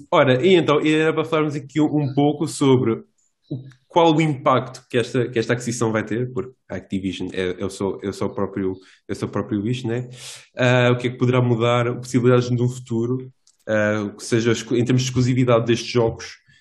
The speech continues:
seja, ah, o, o jo-, ah, todos estes jogos poderão ou não estar no Game Pass. Por exemplo, eu gostava, eu gost-, eu gosto da ideia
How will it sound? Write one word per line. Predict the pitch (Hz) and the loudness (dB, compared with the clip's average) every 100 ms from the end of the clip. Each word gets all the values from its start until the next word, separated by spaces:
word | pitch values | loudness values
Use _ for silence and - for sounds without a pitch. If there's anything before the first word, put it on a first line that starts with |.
| _ _ | _ _
seja, | - 127 113 117 120 | -4 0 0 0 0
ah, | 113 110 110 110 - 80 - | 0 0 -2 -2 -6 -10 -4
o, | 123 127 127 120 | -2 2 4 4
o | |
jo-, | 123 127 123 | 4 2 2
ah, | 113 107 | -2 -2
todos | 120 117 | -4 -4
estes | 113 | -4
jogos | 120 - | -4 -6
poderão | - 117 113 117 110 | -2 2 4 4 2
ou | 110 | 0
não | 113 | -2
estar | - 113 | -2 -2
no | 110 | 0
Game | 110 110 | -2 -2
Pass. | 117 131 127 _ _ _ - | -4 -4 -8 _ _ _ -2
Por | |
exemplo, | 120 113 110 | 0 2 0
eu | |
gostava, | - 143 139 | 2 2 2
eu | |
gost-, | 127 151 | -2 0
eu | |
gosto | 143 147 | 2 2
da | 143 | 2
ideia | 127 123 127 151 139 | 4 4 2 0 -4